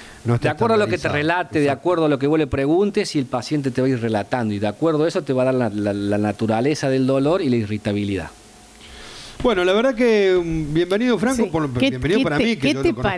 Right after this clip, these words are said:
Speaker 1: hoy.
Speaker 3: pareció nuestra
Speaker 1: Me
Speaker 3: columna?
Speaker 1: encanta la columna,
Speaker 3: Buenísima,
Speaker 1: eh,
Speaker 3: ¿no?
Speaker 1: y la verdad que voy, le voy a ir haciendo preguntas cada vez más
Speaker 3: Eh,
Speaker 1: difíciles.
Speaker 3: buenísima, ¿viste?
Speaker 1: Eh,
Speaker 3: Escuchá, y viste, tiene do-,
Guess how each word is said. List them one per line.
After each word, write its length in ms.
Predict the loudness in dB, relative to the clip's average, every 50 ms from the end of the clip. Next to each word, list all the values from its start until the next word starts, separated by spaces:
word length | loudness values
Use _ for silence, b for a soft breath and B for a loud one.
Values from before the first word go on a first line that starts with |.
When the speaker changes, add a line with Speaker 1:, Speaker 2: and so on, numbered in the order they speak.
| -2 0
Speaker 1:
hoy. 60 | 0 2 2 2
Speaker 3:
pareció 260 | 4 4 4 2 2
nuestra 400 | 0 0 -2 -6 -8 -8 -8 -8
Speaker 1:
Me 60 | -4
Speaker 3:
columna? 240 | -2 0 2 2 4
Speaker 1:
encanta 320 | 4 2 2 0 0 0 0
la 120 | 0 0
columna, 500 | 2 2 2 2 2 2 2 0 0 2
Speaker 3:
Buenísima, 580 | 2 2 4 4 4 2 2 0 0 0 0 0
Speaker 1:
eh, 380 | 0 0 2 0 0 0 -2 0
Speaker 3:
¿no? 60 | 0 2
Speaker 1:
y 20 |
la 140 | 2 2 2
verdad 180 | 2 2 2
que 120 | 2 2 2
voy, 180 | 2 4 4
le 100 | 4 4
voy 100 | 4 4
a 20 | 2
ir 60 | 2
haciendo 220 | 0 0 -2 -2
preguntas 380 | 0 0 0 0 0 0 0 -2
cada 160 | -2 0 0 2
vez 120 | 2 2
más 100 | 2 2
Speaker 3:
Eh, 60 | 2 2
Speaker 1:
difíciles. 380 | 0 0 0 0 2 0 0 0
Speaker 3:
buenísima, 280 | 0 -2 -2 -6 -12 -16 -18 -12 -4 -2
¿viste? 240 | -2 -2 -2 -4 -12 -14 -10 -4
Speaker 1:
Eh, 100 | -2 0 2 2
Speaker 3:
Escuchá, 260 | 2 2 0 0 -2
y 60 | -2
viste, 260 | -2 -2 0 0 -2
tiene 380 | 0 0 0 2 2 2 0 2
do-, 140 | 0 -2